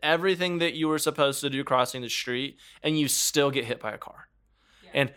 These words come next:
Speaker 1: who's gonna care for you now?
Speaker 2: Yeah. And, and I think that in this whole conversation from independence, codependence, interdependence, rebellion, and evolution and sustainability,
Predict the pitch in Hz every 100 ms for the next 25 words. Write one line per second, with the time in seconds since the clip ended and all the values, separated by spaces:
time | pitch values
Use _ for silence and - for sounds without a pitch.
0 | _ - 151 156 180 170 175 170 180 -
1 | 180 - _ _ _ _ _ - 196 180
2 | _ _ _ - - - - 254 - -
3 | 226 233 - 262 247 - 214 202 - _
4 | _ _ _ _ _ _ - 240 233 -
5 | - 320 302 294 262 220 202 196 196 165
6 | 147 156 - 185 175 180 196 190 185 170
7 | 160 - 185 180 175 160 156 151 - -
8 | _ - - _ 233 247 226 190 196 175
9 | 156 - 185 180 190 214 190 175 165 160
10 | 165 165 185 214 - 165 156 139 160 165
11 | - 165 160 196 185 165 151 151